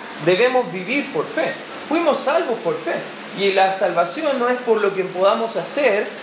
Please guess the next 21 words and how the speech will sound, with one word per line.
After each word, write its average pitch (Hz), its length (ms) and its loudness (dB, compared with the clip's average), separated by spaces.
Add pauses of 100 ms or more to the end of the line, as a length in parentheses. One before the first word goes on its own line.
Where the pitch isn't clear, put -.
(140)
como 180 380 4
algunas 220 520 2
religiones 254 760 -2
enseñan, 247 600 0 (300)
porque 190 240 4
hay 208 240 2
dos 269 260 -2
tipos 247 400 0
de 214 200 4
religiones 240 640 -4
en 226 100 -4
el 226 80 -2
mundo. 220 300 0
Usted 185 220 -4
podrá 180 300 2
decir, 170 300 -2
"Pero - 140 -4
hay 135 180 -6
miles 226 240 2
de 180 80 -2
religiones", 190 600 0